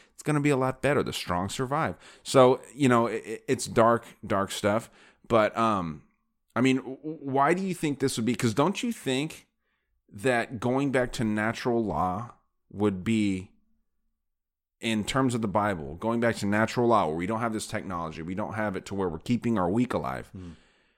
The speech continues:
Speaker 1: Does that seem satanic or does it seem, like, biblical?
Speaker 2: It seems biblical to
Speaker 1: That's
Speaker 2: me.
Speaker 1: what I was thinking,
Speaker 2: Yeah, it
Speaker 1: too.
Speaker 2: seems, it, it, you mentioned early on that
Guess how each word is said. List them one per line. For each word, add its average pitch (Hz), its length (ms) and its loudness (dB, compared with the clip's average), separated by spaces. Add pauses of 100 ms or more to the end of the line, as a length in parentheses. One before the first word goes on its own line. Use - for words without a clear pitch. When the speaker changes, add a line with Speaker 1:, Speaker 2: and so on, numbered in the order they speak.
(360)
Speaker 1:
Does 135 220 6
that 156 200 2
seem 190 220 -2
satanic 143 640 -2
or 139 60 4
does 117 180 4
it 110 60 -6
seem, 131 200 0
like, 92 220 -2
biblical? 120 520 2
Speaker 2:
It 110 80 -6
seems 127 200 0
biblical 107 420 -2
to - 120 -10
Speaker 1:
That's 160 200 4
Speaker 2:
me. - 20 0
Speaker 1:
what 190 100 4
I 196 80 4
was 180 180 -2
thinking, 113 320 0
Speaker 2:
Yeah, 139 60 6
it 131 40 4
Speaker 1:
too. 156 100 4
Speaker 2:
seems, 143 140 2
it, 120 540 -6
it, 135 80 -6
you 147 160 0
mentioned 147 380 -2
early 127 260 4
on 113 460 0
that 92 440 0